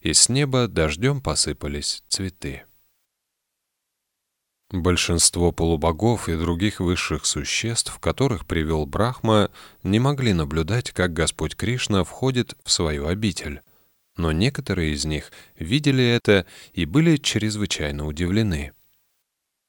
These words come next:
Подобно тому, как обычные люди не могут проследить путь молнии, когда она вырывается из облака,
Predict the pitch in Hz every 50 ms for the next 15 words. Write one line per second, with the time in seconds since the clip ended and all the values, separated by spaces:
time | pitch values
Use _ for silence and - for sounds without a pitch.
0 | _ _ _ _ _ _ _ _ _ _ _ - 82 76 80 78 80 80 78 78
1 | - 80 80 87 98 107 104 - - 82 78 - 85 87 107 123 - - 98 90
2 | 85 82 78 78 82 98 120 123 110 101 92 90 90 101 123 139 135 135 127 -
3 | - - 90 - - 90 85 80 82 90 85 - - _ 90 87 78 - - 82
4 | 87 104 120 123 110 104 104 101 95 82 - - 80 80 78 87 85 82 80 82
5 | 78 76 78 80 80 80 80 80 78 76 73 - - - 73 71 71 - 98 117
6 | 127 110 104 104 - - 110 101 95 87